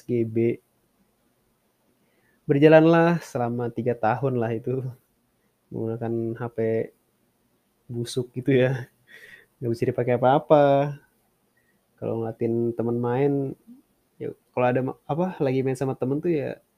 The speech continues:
mereka main dan gua sibuk dengan dunia gua sendiri. Atau kadang, ya, mungkin pada akhirnya itu yang membuat gua jadi sedikit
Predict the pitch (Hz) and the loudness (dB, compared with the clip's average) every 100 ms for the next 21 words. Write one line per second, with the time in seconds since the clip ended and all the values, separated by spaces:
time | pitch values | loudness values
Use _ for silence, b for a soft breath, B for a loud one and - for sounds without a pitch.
0 | _ - 131 139 135 135 139 139 135 120 | _ -14 -10 -6 -6 -4 -2 -2 -2 -4
1 | 123 127 131 - - 131 131 127 123 120 | -4 -4 -6 -8 -10 -8 -8 -8 -4 -2
2 | 123 123 127 135 131 123 127 131 - _ | -2 -2 -2 -2 -2 -4 -4 -4 -6 _
3 | b b b b b b 147 180 185 175 | b b b b b b 0 2 4 4
4 | 170 180 196 196 196 185 - _ _ _ | 4 4 2 2 0 -4 -12 _ _ _
5 | _ _ _ _ _ - 135 131 135 135 | _ _ _ _ _ -8 -4 -2 -2 -2
6 | 135 135 131 135 - 147 160 196 190 156 | 0 0 0 -2 -2 -2 0 -2 -2 -2
7 | 147 143 143 143 - _ _ _ _ _ | 0 2 0 -2 -10 _ _ _ _ _
8 | _ _ 147 147 151 175 165 165 180 165 | _ _ -8 -6 -4 -2 -4 -2 0 0
9 | 139 135 135 135 131 131 131 - _ _ | 0 -2 -2 -4 -2 -2 -4 -8 _ _
10 | - 143 151 151 | -6 -2 0 -2